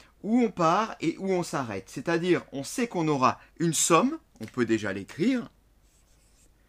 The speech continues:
pour i allant d'un nombre jusqu'à un autre nombre. Euh, pour cela, on va essayer de repérer la structure de l'expression qui est là et voir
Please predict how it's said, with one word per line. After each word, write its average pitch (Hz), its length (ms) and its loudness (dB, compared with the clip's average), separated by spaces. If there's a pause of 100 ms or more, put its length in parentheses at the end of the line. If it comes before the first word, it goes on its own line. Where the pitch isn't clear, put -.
(640)
pour 202 200 2 (120)
i 196 320 -2 (480)
allant 151 460 4
d'un 123 220 6
nombre 190 480 4
jusqu'à 202 400 0
un 233 140 4
autre 156 300 0
nombre. 85 400 -10 (520)
Euh, 143 180 2 (180)
pour 262 180 -10
cela, 247 360 2
on 240 60 0
va 175 100 -2
essayer 196 560 -4
de 127 140 -4
repérer 185 720 -2
la 208 120 -6
structure 208 840 -2
de 127 80 0
l'expression 135 600 -4
qui 113 160 -4
est 110 40 2
là 202 240 -4 (500)
et 208 140 0
voir 170 580 2